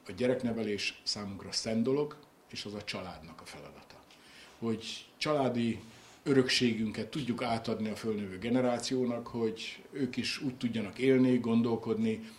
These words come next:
ahogy itt elődeink is tették ebben az országban. Hogy miért nem dönthetjük el mi saját magunk, hogy akár az Ukrajnából érkező mezőgazdasági termékeket engedjük be korlátlanul.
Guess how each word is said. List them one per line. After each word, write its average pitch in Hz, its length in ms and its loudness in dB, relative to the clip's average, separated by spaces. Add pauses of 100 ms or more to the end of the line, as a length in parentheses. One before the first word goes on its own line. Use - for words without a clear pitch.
(100)
ahogy 107 360 0
itt 107 280 -6
elődeink 104 540 -4
is 87 100 -8
tették - 520 -12 (160)
ebben 90 340 -14
az - 140 -18
országban. - 420 -10 (800)
Hogy 123 420 -2 (440)
miért 139 360 8
nem 120 200 6
dönthetjük 117 640 2
el 110 240 2
mi 113 140 2
saját 107 400 -4
magunk, 92 420 -10
hogy 104 340 -4 (200)
akár 113 580 2 (240)
az 104 460 -6 (500)
Ukrajnából 113 720 0
érkező 104 420 -6
mezőgazdasági 101 760 -6
termékeket 95 1040 -10
engedjük 104 500 -6
be 95 160 -8 (380)
korlátlanul. 87 760 -10